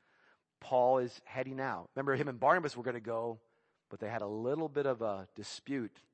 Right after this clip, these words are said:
about taking John Mark. Yep. So Barnabas said, "I'm gonna take John Mark. I still think he's valuable for the work." What did Paul do? He grabbed Silas. He grabbed Silas and said, "Let's go together.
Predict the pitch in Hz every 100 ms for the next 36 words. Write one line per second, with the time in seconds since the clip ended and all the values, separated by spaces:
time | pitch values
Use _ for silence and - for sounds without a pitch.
0 | _ _ - 104 113 110 139 - 123 113
1 | 123 117 120 120 92 - - _ _ _
2 | _ 113 131 - _ - - - 147 139
3 | 156 160 - 151 175 214 214 165 156 135
4 | 123 107 101 120 - 143 - 147 147 123
5 | 127 127 113 107 - 104 98 95 85 _
6 | _ _ _ _ _ 120 123 - 127 131
7 | 127 131 123 113 104 - 113 107 90 -
8 | - - _ _ _ - 107 123 117 135
9 | 127 127 123 117 117 127 - 143 135 127
10 | 127 123 120 107